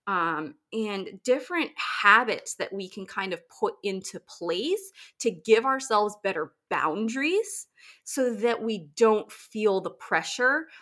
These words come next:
of so many things pulling us in different directions,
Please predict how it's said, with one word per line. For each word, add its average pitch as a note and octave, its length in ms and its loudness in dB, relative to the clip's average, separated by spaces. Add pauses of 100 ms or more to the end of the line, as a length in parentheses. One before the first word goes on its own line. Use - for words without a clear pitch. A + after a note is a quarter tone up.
(140)
of G3+ 100 -6
so G#3+ 380 2
many G3+ 260 0
things F3+ 540 -6
pulling F#3 500 -2
us E3 300 -2
in F3 180 -10
different E3 400 -6
directions, D3+ 760 -4